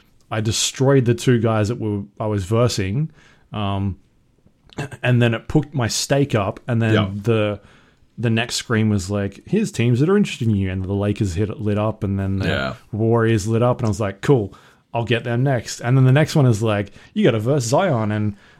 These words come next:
Speaker 1: um,
Speaker 2: Did you
Speaker 1: who was
Speaker 2: opt
Speaker 1: the
Speaker 2: to head to the draft early?
Speaker 1: No, I played it through.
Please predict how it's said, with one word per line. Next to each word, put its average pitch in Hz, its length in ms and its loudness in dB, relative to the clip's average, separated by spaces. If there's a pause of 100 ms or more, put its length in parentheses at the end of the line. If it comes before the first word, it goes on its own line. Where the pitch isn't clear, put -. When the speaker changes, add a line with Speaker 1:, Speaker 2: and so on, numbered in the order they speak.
Speaker 1:
um, 110 240 -2
Speaker 2:
Did 170 160 10
you 240 160 2
Speaker 1:
who 269 60 -2
was 156 500 -2
Speaker 2:
opt 120 120 -6
Speaker 1:
the 190 80 2 (380)
Speaker 2:
to 117 60 -8
head 139 220 0
to 147 100 -8
the 135 80 -2
draft 123 500 0
early? 131 320 0 (840)
Speaker 1:
No, 98 300 -6 (680)
I 110 60 -8
played 107 280 -6
it 101 120 -10
through. 98 300 -10